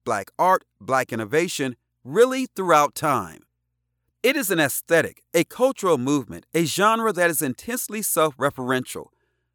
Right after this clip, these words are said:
At the exhibition's opening reception recently, poet Ephraim Nehemiah put it thusly, "On this planet, the sun rise when Sun Ra say,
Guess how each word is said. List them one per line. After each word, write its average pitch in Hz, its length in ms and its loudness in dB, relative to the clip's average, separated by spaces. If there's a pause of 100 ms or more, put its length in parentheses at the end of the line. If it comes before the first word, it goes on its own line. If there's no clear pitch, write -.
(280)
At 240 180 4
the 240 140 6
exhibition's 196 680 0
opening 170 320 2
reception 139 600 0
recently, 120 520 -4 (380)
poet 226 300 8 (120)
Ephraim 214 440 -2
Nehemiah 180 560 2
put 208 240 0
it - 160 -4
thusly, 131 520 -2 (960)
"On 123 300 2
this - 240 0
planet, 101 480 -6 (400)
the 165 140 2
sun 240 320 2
rise 160 520 4
when 151 240 0
Sun 262 420 0
Ra 113 280 2
say, - 480 -4